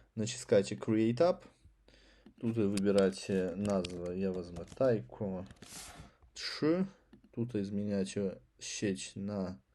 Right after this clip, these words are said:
Sepolię. Nie, przepraszam, tutaj jest Ethereum, a tutaj jest Sepolia. Naciskacie Create App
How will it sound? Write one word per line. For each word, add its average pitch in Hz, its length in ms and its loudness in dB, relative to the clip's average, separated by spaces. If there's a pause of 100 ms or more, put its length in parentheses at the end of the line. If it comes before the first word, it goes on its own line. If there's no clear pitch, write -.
(840)
Sepolię. 170 960 2 (680)
Nie, 110 180 4
przepraszam, 117 520 -2
tutaj 117 260 -2
jest 104 180 -8
Ethereum, 202 580 2 (300)
a 113 120 -2
tutaj 135 380 0
jest 131 180 0
Sepolia. 95 540 -6
Naciskacie 113 840 2
Create 101 580 0
App - 160 -4